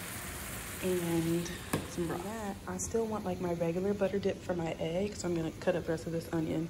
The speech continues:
and start regular butter. To a boil, I added the broth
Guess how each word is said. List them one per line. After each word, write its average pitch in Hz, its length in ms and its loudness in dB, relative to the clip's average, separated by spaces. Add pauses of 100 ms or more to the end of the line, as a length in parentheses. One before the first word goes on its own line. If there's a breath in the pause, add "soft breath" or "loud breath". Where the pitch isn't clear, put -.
(500 loud breath)
and 165 140 0
start - 420 0 (180)
regular 165 280 0
butter. 214 200 -6
To 226 140 -4
a 190 80 -2
boil, 185 640 -2
I 196 60 -4
added 185 280 -2
the - 60 -6
broth 175 340 -2